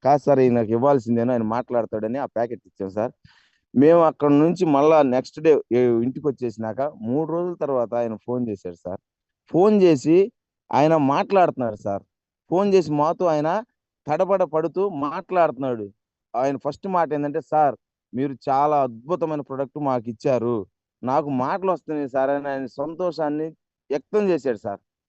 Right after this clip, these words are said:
అప్పుడు మేము కూడా, "ఉమ్, డబ్బులు ఇస్తాడా ఈడ?" అనుకోకుండా ప్యాకెట్ ఇచ్చొచ్చినందుకు మనకి న్యాయం జరిగింది,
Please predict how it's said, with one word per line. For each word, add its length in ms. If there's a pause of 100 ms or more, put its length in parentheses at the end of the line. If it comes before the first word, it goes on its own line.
(120)
అప్పుడు 320
మేము 260
కూడా, 260 (640)
"ఉమ్, 240 (100)
డబ్బులు 360
ఇస్తాడా 420
ఈడ?" 220
అనుకోకుండా 520
ప్యాకెట్ 320
ఇచ్చొచ్చినందుకు 560
మనకి 320
న్యాయం 420
జరిగింది, 520